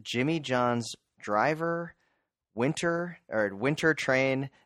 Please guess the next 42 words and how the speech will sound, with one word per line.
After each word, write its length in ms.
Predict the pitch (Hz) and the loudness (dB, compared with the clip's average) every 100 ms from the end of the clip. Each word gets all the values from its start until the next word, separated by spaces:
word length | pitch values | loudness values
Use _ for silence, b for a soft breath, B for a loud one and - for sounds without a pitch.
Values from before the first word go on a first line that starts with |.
| - | -10
and 100 | 104 | -8
he 60 | |
sends 300 | 104 143 147 | 0 2 4
a 60 | 131 | 4
link 320 | 120 127 123 | 4 2 0
to 140 | - 113 | -2 0
a 120 | 107 | 0
nice 340 | 104 113 123 110 | 0 0 0 2
Yahoo 340 | 107 110 110 | 2 2 -2
questions, 680 | - 110 107 110 104 98 - _ _ _ 95 | -2 -2 -2 -4 -4 -6 -10 _ _ _ -14
and 100 | 98 | -10
the 60 | |
question 360 | 101 117 - 110 | 0 0 0 -2
is, 300 | 104 101 - - _ _ _ _ _ | -2 -2 -6 -16 _ _ _ _ _
"I'm 280 | 131 151 143 | 4 6 6
looking 360 | 156 165 160 147 | 4 6 2 2
for 220 | 139 131 | 4 6
an 100 | 123 | 4
indoor 560 | 127 139 135 123 127 123 | 2 0 4 6 6 4
fixie 880 | - - 180 - - 170 165 165 156 _ _ - | 0 2 0 2 0 2 2 0 -4 _ _ 4
bike 300 | 131 131 - | 4 4 0
trainer. 600 | - 127 123 120 120 120 _ _ - | 0 2 4 2 0 -4 _ _ -6
I 100 | 113 | 0
have 180 | 120 107 | 0 2
seven 360 | - 139 147 | 6 6 8
hundred 380 | 139 139 139 131 | 4 4 4 4
by 160 | 117 113 | 2 0
twenty-eight 540 | - 123 127 123 120 | 0 0 2 0 -2
tires 500 | - 113 113 110 113 | -2 0 2 0 -2
and 160 | - 107 | -6 -6
am 160 | 104 | -4
looking 380 | 107 127 131 123 | -2 -2 0 -2
in 140 | 117 113 | -2 -2
the 100 | 107 - - | -2 -4 0
fifty 360 | 139 139 127 123 | -2 0 -6 -6
to 180 | - 113 | -2 0
a 80 | |
hundred 300 | 107 110 113 | 0 0 0
and 120 | 110 101 | -2 -4
twenty 260 | 110 110 | -4 -4
dollar 320 | 101 98 101 85 | -2 0 0 -2
range. 360 | 85 78 - | -6 -8 -14